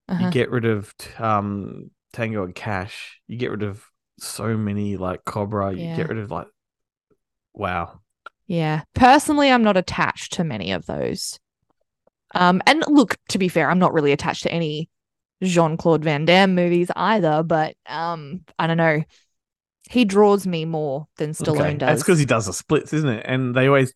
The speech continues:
Speaker 2: take the point of view from his ass.
Speaker 1: I mean, I've seen some of his fight scenes and it just makes me happy. You know what I
Speaker 2: Yeah.
Speaker 1: mean? Like, it just gives me
Speaker 2: Well,
Speaker 1: that little
Speaker 2: it's because
Speaker 1: oxytocin rush.
Speaker 2: he was, um, he was a, a ballet dancer. And so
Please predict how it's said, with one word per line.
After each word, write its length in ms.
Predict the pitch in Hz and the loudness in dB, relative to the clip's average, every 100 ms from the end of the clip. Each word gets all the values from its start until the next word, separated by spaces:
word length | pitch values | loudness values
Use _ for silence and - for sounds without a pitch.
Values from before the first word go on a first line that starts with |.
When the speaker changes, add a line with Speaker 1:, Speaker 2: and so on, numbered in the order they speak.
| _ | _
Speaker 2:
take 240 | - 135 131 | -4 -2 -4
the 80 | |
point 240 | 120 135 123 | -4 -2 -2
of 80 | 117 | -2
view 160 | 127 | -4
from 140 | 123 117 | -4 -6
his 100 | 113 | -4
ass. 480 | 120 151 95 - - _ _ _ | 0 0 0 -6 -18 _ _ _
Speaker 1:
I 140 | 269 285 | -2 0
mean, 260 | 277 277 - | 2 0 0
I've 180 | 269 277 | -2 -2
seen 840 | - - - 277 285 294 320 294 - _ - | -6 -4 -2 0 0 0 -2 -4 -10 _ -14
some 280 | - 240 240 | -2 0 0
of 80 | |
his 640 | 208 196 233 226 202 190 - _ | -2 0 2 2 0 -4 -12 _
fight 400 | - - 185 220 | -8 -4 -4 -4
scenes 720 | - 226 240 269 302 311 - - _ 214 | -2 -2 0 -2 -4 -8 -12 -14 _ 2
and 420 | 208 208 196 196 | 4 4 2 2
it 160 | 214 - | 2 2
just 220 | 190 - | 0 0
makes 220 | 185 - | -4 -2
me 100 | 202 | -4
happy. 500 | 175 147 190 233 339 - | -4 -4 -4 -6 -8 -4
You 120 | 220 | 2
know 80 | 226 | 4
what 100 | 220 | 4
I 40 | |
Speaker 2:
Yeah. 60 | 214 | 4
Speaker 1:
mean? 240 | 180 220 | 2 0
Like, 160 | 233 220 | 0 -2
it 80 | 196 | -4
just 220 | 220 - | -6 -4
gives 180 | 220 208 | -6 -4
me 100 | 202 | 2
Speaker 2:
Well, 140 | 170 | 2
Speaker 1:
that 80 | - | 2
little 380 | 214 208 190 185 | -4 -2 0 0
Speaker 2:
it's 100 | - | 0
because 420 | 180 151 185 143 | -2 2 4 4
Speaker 1:
oxytocin 320 | 180 202 220 | 4 0 -4
rush. 380 | 214 240 - - - | -2 -4 -6 -16 -8
Speaker 2:
he 160 | 156 | -2
was, 380 | 139 143 135 123 | 0 2 0 -2
um, 300 | 127 131 127 | -2 -2 -2
he 80 | 123 | -6
was 120 | 127 | -6
a, 120 | 127 117 - _ _ | -6 -8 -16 _ _
a 120 | 120 117 | -6 -2
ballet 300 | 135 202 131 | -2 0 0
dancer. 380 | 101 95 - - _ | -2 -6 -12 -14 _
And 380 | 113 113 113 117 | -4 -2 -2 -6
so 500 | - 120 120 117 113 | -2 2 4 4 2